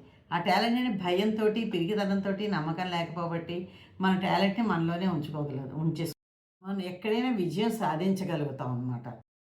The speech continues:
"అయ్యో, ఇన్నాళ్ళు టైమ్ వృధా అయిపోయింది, ఇంకా నా టైమ్ మొదలైంది, నేను చెయ్యగలను"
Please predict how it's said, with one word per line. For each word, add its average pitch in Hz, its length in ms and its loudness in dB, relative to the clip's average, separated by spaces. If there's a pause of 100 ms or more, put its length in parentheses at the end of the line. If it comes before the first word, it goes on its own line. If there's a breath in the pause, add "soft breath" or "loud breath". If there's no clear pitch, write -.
(720)
"అయ్యో, 202 240 2
ఇన్నాళ్ళు 208 500 2
టైమ్ 214 220 2
వృధా 196 240 2
అయిపోయింది, 170 400 0
ఇంకా 180 140 0
నా 180 120 0
టైమ్ 208 380 2
మొదలైంది, 180 480 2
నేను 185 200 4 (100)
చెయ్యగలను" 170 600 2